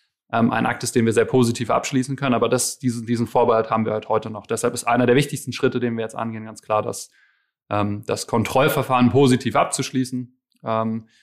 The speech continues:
und genauso aber auch dann im nächsten Schritt zum einen die Plattform jetzt wirklich zusammenzuführen. Wir sind jetzt mit zwei technischen Plattformen unterwegs. Der Investor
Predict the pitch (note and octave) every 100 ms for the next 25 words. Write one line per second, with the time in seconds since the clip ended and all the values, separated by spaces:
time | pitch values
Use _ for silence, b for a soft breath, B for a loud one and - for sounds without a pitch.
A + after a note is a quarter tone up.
0 | b b B2+ B2+ B2+ A#2+ A#2 C3+ A#2+ A#2+
1 | C3 - B2 C3+ D3 C#3+ B2 B2+ C#3 C#3
2 | - B2 - B2 A2+ A#2 A#2 A2+ A2 _
3 | C#3 D3 - C#3 B2 A#2 A2+ A2+ C3+ C#3
4 | B2+ - A2+ C3 D#3+ - B2+ C3+ C3 C3
5 | _ _ _ _ _ _ _ B2+ A#2+ A#2
6 | - A#2+ - B2 B2 C#3+ C#3+ C3 C3 B2+
7 | A#2 B2 B2 B2+ A#2+ A2+ A#2 B2+ C#3+ -
8 | - - A2+ A2 A#2+ A#2+ A#2+ A#2 A2+